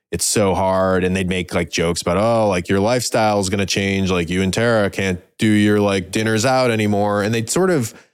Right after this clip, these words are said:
and I get it. I think having kids and being a parent is, like, an important rite of passage. I think once you go through that, especially the first probably couple years of, like, raising a child, like, the sleepless nights and just kids are,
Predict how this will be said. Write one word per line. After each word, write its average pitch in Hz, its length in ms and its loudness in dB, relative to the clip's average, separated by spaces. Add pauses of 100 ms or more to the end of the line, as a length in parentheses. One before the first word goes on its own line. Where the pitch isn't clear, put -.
and 220 80 0
I 262 60 2
get 110 240 0
it. 87 100 -2
I 98 80 0
think 139 220 -2
having 110 360 0
kids 95 540 -2
and 98 140 -4
being 95 180 -2
a 87 60 -4
parent 87 420 -2
is, 87 160 -4
like, 85 340 -2 (920)
an 110 120 0
important 98 460 0
rite 87 200 2
of 80 100 -4
passage. 104 480 0
I 95 40 0
think 98 200 -2
once 98 160 -2
you 87 80 -2
go 80 260 -2
through 90 200 -2
that, 85 360 0
especially - 320 -2
the 80 80 -4
first - 380 -4
probably 80 200 -4
couple 78 300 -4
years 76 360 -2
of, 76 100 -4
like, 73 160 -4
raising 76 400 -4
a 71 40 -6
child, 135 440 -2
like, - 180 -10
the - 80 -8
sleepless 131 400 -4
nights 110 420 -2
and 76 240 -4
just - 300 -8
kids 85 260 -4
are, 95 300 2